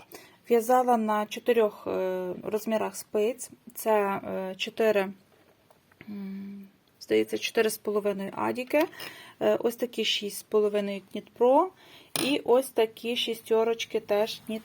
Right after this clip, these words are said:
Pro. Ось такі укорочені, е, теж Knit Pro. Отже, що хочу сказати, в'язала в три ниточки, е,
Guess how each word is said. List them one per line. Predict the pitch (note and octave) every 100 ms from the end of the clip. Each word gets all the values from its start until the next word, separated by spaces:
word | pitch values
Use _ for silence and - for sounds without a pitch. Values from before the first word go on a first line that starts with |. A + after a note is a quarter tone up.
| -
Pro. | G3+ F#3 F3+ F#3+ - _ - - - - - - -
Ось | G#3 G#3
такі | A3 G#3 - F#3+ F3 -
укорочені, | G#3 G#3+ F#3 F3 - G#3+ A3+ C4 E4+ _ _ - - - _ -
е, | G#3 G3+ G#3
теж | A3+ A#3+ A#3+
Knit | G#3+ - -
Pro. | F#3 F#3+ - - - - - _ _
Отже, | A#3+ A3+ G3+
що | - -
хочу | C#4+ B3+
сказати, | A3+ A3+ G#3+ F#3+ G#3
в'язала | A3 G#3+ B3 C4
в | B3
три | - A#3+ A3
ниточки, | G3 G#3 - - C#4+
е, | C#4+ A3